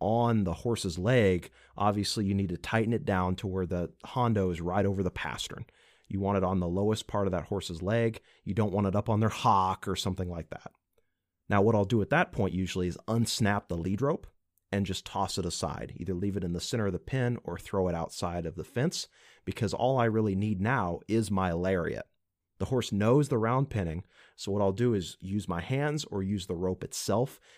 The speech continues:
to create some energy and drive that horse off. If I've got the lariat on the horse's left hind leg, I'm gonna drive the horse counterclockwise around the pen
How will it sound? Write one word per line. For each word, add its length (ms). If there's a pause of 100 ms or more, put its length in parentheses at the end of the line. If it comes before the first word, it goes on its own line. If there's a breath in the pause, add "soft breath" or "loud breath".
(120)
to 80
create 300
some 180
energy 460
and 140
drive 440
that 160
horse 340
off. 340 (240)
If 180
I've 180
got 360
the 160
lariat 680
on 200
the 60
horse's 440
left 360
hind 400
leg, 500 (320 loud breath)
I'm 160
gonna 140
drive 440
the 80
horse 320
counterclockwise 1120
around 340
the 60
pen 420